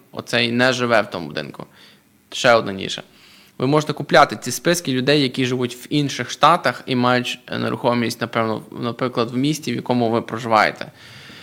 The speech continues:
Е, я скажу сайт, на якому можна купляти багато дуже різних списків. Називається він listsource dot org.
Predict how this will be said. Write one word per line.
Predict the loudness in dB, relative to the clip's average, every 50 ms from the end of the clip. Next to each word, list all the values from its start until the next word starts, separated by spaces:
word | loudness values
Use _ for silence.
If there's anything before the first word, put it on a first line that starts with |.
| -20 -20 -14 -4 0
Е, | 2 4 4 4 2 2 0 -2
я | 0 0 0
скажу | 0 2 0 0 0 0 -2
сайт, | 0 2 4 4 4 2 -2 -4
на | -4 -4
якому | -2 0 0 0 0 0 2
можна | 2 2 2 2 0 -2
купляти | -4 -6 -6 0 2 2 2 2 0 -4
багато | -4 0 2 4 6 6 4 2 0
дуже | -2 -2 0 0 0
різних | 0 0 -2 -4 -6 -8
списків. | -10 -6 -4 -4 -4 -4 -6 -10 -8
Називається | -8 -6 -2 0 0 0 0 0 -2
він | -2 -2 -2 -2
listsource | 0 0 0 0 0 -2 -8 -10 -8 -6 -4 0 4 6 6 6 4 2 -2 0
dot | 4 6 6 6 4 2 -2 -2
org. | 2 4 6 6 6 4